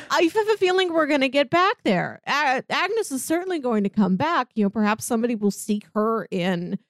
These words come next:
Doctor Strange, and she might still be in Westview.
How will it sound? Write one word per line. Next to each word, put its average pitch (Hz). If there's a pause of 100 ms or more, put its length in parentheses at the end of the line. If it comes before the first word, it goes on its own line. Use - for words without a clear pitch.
(320)
Doctor 190
Strange, 302 (220)
and 196
she -
might 226
still 214
be 240
in 233
Westview. 175